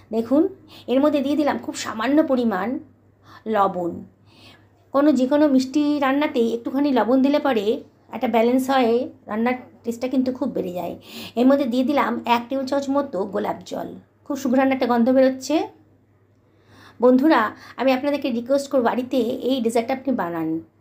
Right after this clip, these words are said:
এত সুস্বাদু হয় যে আপনারা না খেলে বিশ্বাস করতে পারবেন না। দেখুন, আমার কিন্তু রান্নাটা কমপ্লিট হয়ে গেছে, আমি এটা ঠান্ডা করে দিয়েছি, গ্যাসটা বন্ধ করে দিয়েছি। এবার আমি বা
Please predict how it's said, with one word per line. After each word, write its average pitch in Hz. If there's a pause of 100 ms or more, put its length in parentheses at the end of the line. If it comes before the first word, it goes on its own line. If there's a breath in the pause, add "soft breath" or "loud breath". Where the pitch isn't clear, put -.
(640 soft breath)
এত 214 (160)
সুস্বাদু 311
হয় 180 (400 loud breath)
যে 220 (120)
আপনারা 254 (300)
না 214
খেলে 277 (100)
বিশ্বাস 233
করতে 196
পারবেন 165 (100)
না। 160 (340)
দেখুন, 233 (500 loud breath)
আমার 247
কিন্তু 285
রান্নাটা 233
কমপ্লিট 190
হয়ে 175
গেছে, 170 (420 loud breath)
আমি 233
এটা 247
ঠান্ডা 175
করে 165
দিয়েছি, 165 (240)
গ্যাসটা 202
বন্ধ 208
করে 226
দিয়েছি। 240 (720 loud breath)
এবার 262
আমি 294 (1300 loud breath)
বা 220